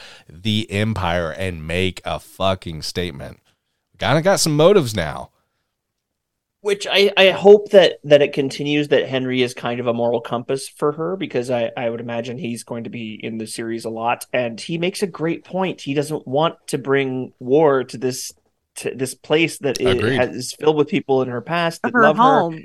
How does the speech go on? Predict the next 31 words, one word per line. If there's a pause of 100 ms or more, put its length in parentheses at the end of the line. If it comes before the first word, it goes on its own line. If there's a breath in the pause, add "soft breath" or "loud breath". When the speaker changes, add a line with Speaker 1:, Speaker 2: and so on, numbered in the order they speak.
Speaker 3:
yeah.
Speaker 2:
And
Speaker 1:
Yeah.
Speaker 2:
her
home,
yeah.
And,
and
that's
kind
of
what (240)
I
like
about
this
show,
is
it
does
seem
centered
in (240)
Tahom-,
or,
uh,
Tamaha, (440 soft breath)
Tamaha,
Speaker 3:
Mm-hmm.
Speaker 2:
Oklahoma,
and